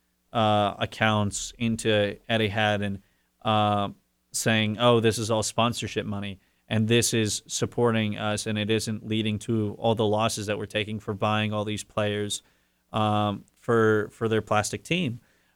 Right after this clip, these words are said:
Um, <laughs> but, but there's also, uh, a possibility that investigations could be opened up for the, the years between twenty sixteen to the present, too.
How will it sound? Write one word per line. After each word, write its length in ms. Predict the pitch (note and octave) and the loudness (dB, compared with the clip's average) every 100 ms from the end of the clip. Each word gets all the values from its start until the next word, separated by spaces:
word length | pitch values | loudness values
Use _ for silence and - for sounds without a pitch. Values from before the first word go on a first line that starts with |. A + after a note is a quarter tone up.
| _ | _
Um, 640 | - C3+ C3+ C3+ C3+ C3 - - - | -2 2 4 4 2 0 -4 -14 -16
<laughs> 300 | - _ - | -18 _ -6
but, 340 | - F#3 F3+ _ _ _ _ _ _ _ - | 6 6 6 _ _ _ _ _ _ _ -16
but 400 | - D3+ D#3 - - _ _ | -2 2 2 0 -20 _ _
there's 260 | C3+ D#3 F3 | 2 4 6
also, 440 | A3 A#3 A#3+ F3+ | 6 6 4 4
uh, 340 | - C#3+ C3+ C3 | 2 4 4 4
a 80 | C3 | 0
possibility 600 | D#3 D3 D3 C3+ C#3 C3+ | 0 0 2 2 4 2
that 200 | B2+ B2 | 2 0
investigations 760 | C3 C3 C3 - B2 - B2+ | -2 0 -2 -2 -4 -2 -6
could 180 | - C3+ | 0 0
be 140 | C3 A#2+ | 0 0
opened 260 | A2+ A2+ | 0 0
up 240 | G#2 A2+ _ _ _ _ _ _ | 0 0 _ _ _ _ _ _
for 500 | - C3+ B2+ B2 A#2+ | 2 6 6 6 2
the, 180 | B2 A#2+ | 0 0
the 180 | B2 | 0
years 240 | A#2 B2 A#2 | 0 0 -2
between 580 | A#2+ - A#2+ A#2 A2+ A2 _ _ _ | -6 -2 0 0 -2 -6 _ _ _
twenty 300 | - C#3+ C#3 | -2 2 2
sixteen 500 | C3 C3 - - C3 | 2 -4 -2 0 0
to 100 | B2+ | 2
the 80 | A#2+ | -2
present, 440 | - F#3 F#3 G2+ - _ _ _ | 4 6 6 0 -12 _ _ _
too. 320 | - G3 C3+ | 4 4 4